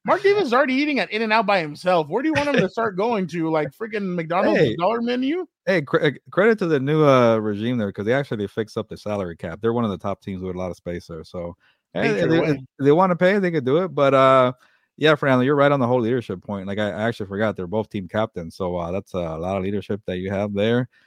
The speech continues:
Speaker 2: Um, and then, uh, the other guys are, yeah, Matthew Stafford, Cooper Kupp, Aaron Donald, and like you mentioned, Aaron Donald lead by example, so it's gonna be a new,
Speaker 1: How,
Speaker 2: I guess
Speaker 1: what's Matthew?
Speaker 2: He's a team captain, but
Speaker 1: No, no, yeah, but is he a lead by example or is he a more of a
Speaker 2: Nah,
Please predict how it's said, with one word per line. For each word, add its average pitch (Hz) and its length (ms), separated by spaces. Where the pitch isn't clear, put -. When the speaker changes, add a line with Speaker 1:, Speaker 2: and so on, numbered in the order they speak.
Speaker 2:
Um, 90 640
and 101 100
then, 98 240
uh, 95 200
the 98 80
other 107 140
guys 107 260
are, 98 160
yeah, 95 160
Matthew 98 280
Stafford, 101 440
Cooper 98 200
Kupp, 113 320
Aaron 101 200
Donald, 117 360
and 104 40
like 98 120
you 101 40
mentioned, 113 240
Aaron 113 140
Donald 110 260
lead 107 160
by 107 160
example, 98 560
so 95 320
it's - 120
gonna 196 160
be 170 100
a 143 60
new, 127 680
Speaker 1:
How, 269 120
Speaker 2:
I 226 60
guess 226 60
Speaker 1:
what's 208 40
Matthew? 175 440
Speaker 2:
He's 127 100
a 123 60
team 113 160
captain, 95 340
but 101 240
Speaker 1:
No, 185 140
no, 175 160
yeah, 147 200
but 135 140
is 147 120
he 170 140
a 143 880
lead 151 240
by 147 120
example 147 480
or 156 240
is 131 180
he 143 180
a 127 420
more 120 220
of - 60
a - 20
Speaker 2:
Nah, 208 240